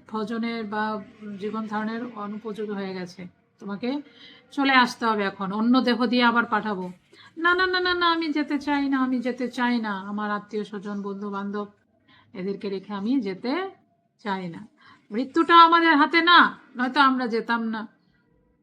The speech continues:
বিয়ে, বিয়ের পরে স্বামী স্ত্রীদের মধ্যে এই কথাটা মনে হয় শোনা যায়নি, খুব কম কাপলরা রয়েছে যে স্বামী স্ত্রীর মধ্যে এই কথাটা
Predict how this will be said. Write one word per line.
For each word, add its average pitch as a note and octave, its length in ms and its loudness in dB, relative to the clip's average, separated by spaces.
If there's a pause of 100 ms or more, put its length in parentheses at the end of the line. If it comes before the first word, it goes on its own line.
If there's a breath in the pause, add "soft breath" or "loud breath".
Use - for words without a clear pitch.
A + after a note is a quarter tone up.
(420)
বিয়ে, D#4 580 4 (560 loud breath)
বিয়ের C#4+ 420 4
পরে C#4+ 600 2
স্বামী B3 360 2
স্ত্রীদের B3+ 460 0
মধ্যে A#3 360 -2
এই A#3 540 -2
কথাটা A#3+ 420 -6
মনে A#3 220 -4
হয় A3+ 180 -4
শোনা A3+ 320 -6
যায়নি, A3+ 260 -4
খুব A3+ 300 -6
কম A#3+ 280 0
কাপলরা G3+ 560 -2
রয়েছে F3+ 460 -6
যে F#3 140 -8
স্বামী F#3+ 280 -6
স্ত্রীর G3 200 -10
মধ্যে G3+ 120 -6
এই G3 120 -2
কথাটা G#3+ 360 -8